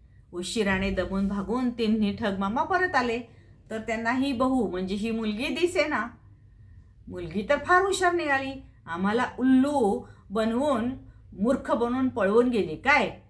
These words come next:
एक जण मामा म्हणाला, "चला आपण शोधूया, तिच्या पिशवीमध्ये सोनं चांदी पुष्कळ आहे." तिघेही ठग मामा पळत सुटले. ठग दमल्यानंतर नेमके बहू मुलगी ज्या झाडावर बसली होती त्या झाडाखाली विश्रांतीला बसले.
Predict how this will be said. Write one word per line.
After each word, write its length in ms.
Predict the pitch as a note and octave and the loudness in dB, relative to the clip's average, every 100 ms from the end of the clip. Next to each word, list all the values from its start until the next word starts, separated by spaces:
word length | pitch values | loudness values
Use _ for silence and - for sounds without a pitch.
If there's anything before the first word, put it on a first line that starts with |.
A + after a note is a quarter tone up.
| - | -12
एक 200 | F#3 F#3+ | -4 -2
जण 180 | G#3 G3+ | -2 -4
मामा 260 | F3 E3 E3+ | -4 -8 -8
म्हणाला, 380 | F3 D#3+ D3 | -6 -6 -6
"चला 380 | D3+ - C#4+ C4+ - - | -2 2 4 4 2 -8
आपण 260 | G3 G#3+ A3 | -8 -6 -6
शोधूया, 480 | G#3 E3 F3 F#3+ G3 - - - - F#3+ | -6 -4 -4 -4 -6 -16 -20 -20 -14 -10
तिच्या 240 | F#3 G#3+ | -2 -2
पिशवीमध्ये 600 | G#3 G#3 G#3 G3 F#3+ G3+ | -2 -4 -2 -2 0 0
सोनं 640 | G3+ A3 G3 G3+ G#3 G3+ G3+ | 0 0 2 2 2 0 0
चांदी 360 | A3 F3+ F#3 | 0 0 -2
पुष्कळ 460 | A3 B3 - C#4 B3 | -4 -4 -4 0 2
आहे." 360 | D#3+ C#3 - - - - | 2 -2 -12 -20 -20 -8
तिघेही 380 | G3+ A#3 B3+ B3+ B3 | -2 0 0 -2 -4
ठग 160 | G#3 | -4
मामा 280 | G#3 G#3 B3 | -2 -2 -4
पळत 300 | B3 A3 F#3+ | -2 0 0
सुटले. 420 | - E3 C#3 C#3+ - - - - - - - - - F#3 - | -2 -8 -8 -12 -14 -20 -20 -20 -20 -20 -20 -20 -16 -8 0
ठग 220 | B3 A#3+ | 2 2
दमल्यानंतर 640 | A3 G3+ G3+ G#3 G#3+ A#3 | 2 2 0 -2 -4 -2
नेमके 800 | A#3+ A#3 A3+ A3 A#3 C4+ A#3+ A3 | 0 0 0 -2 2 4 4 4
बहू 240 | G#3+ A3+ | 0 -2
मुलगी 360 | A3 A3 G3+ A#3 | -2 -4 -4 -4
ज्या 380 | G3 G3+ A#3 B3 | -2 4 6 6
झाडावर 440 | C#4 A3 G#3+ A#3 | 2 0 0 -2
बसली 440 | G3+ G#3+ A3 B3 D#4 | -2 -2 -2 -4 -2
होती 540 | C#4+ - A#3 C4 - - - - | -4 -4 -6 -8 -12 -20 -6 4
त्या 200 | A#3 B3 | 6 6
झाडाखाली 560 | B3 E3+ F#3 F#3+ A#3 | 2 -2 -2 -4 -4
विश्रांतीला 680 | B3+ G#3+ G3 E3 E3+ F3 G3+ | -4 -4 -4 -4 -6 -6 -2
बसले. 460 | B3 D#4 - D#3 | 0 0 -2 -6